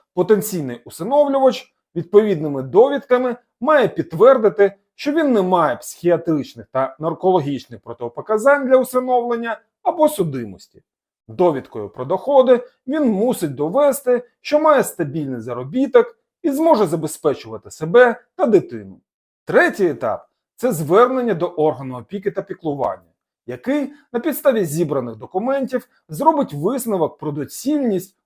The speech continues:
усиновлення дитини. Поміж іншого, представники служби у справах дітей виїжджають до місця проживання дитини та оформлюють акт обстеження умов проживання. Останній етап —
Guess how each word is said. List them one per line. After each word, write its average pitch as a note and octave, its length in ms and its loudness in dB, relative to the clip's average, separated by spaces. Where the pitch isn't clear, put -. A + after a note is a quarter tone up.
усиновлення G3 680 2
дитини. A2 420 -12
Поміж B2 380 -12
іншого, D#3 540 -6
представники F3 560 -2
служби D3+ 500 -6
у - 80 -20
справах G#2+ 400 -6
дітей A#3+ 520 -2
виїжджають E3 680 4
до C3+ 120 -6
місця B2 300 -10
проживання A#2+ 600 -8
дитини F#3 580 -6
та C#4 140 6
оформлюють A#3 880 2
акт G3 340 2
обстеження B2+ 680 -8
умов B2 260 -12
проживання. G#2+ 600 -14
Останній B3 560 -2
етап — A3 480 0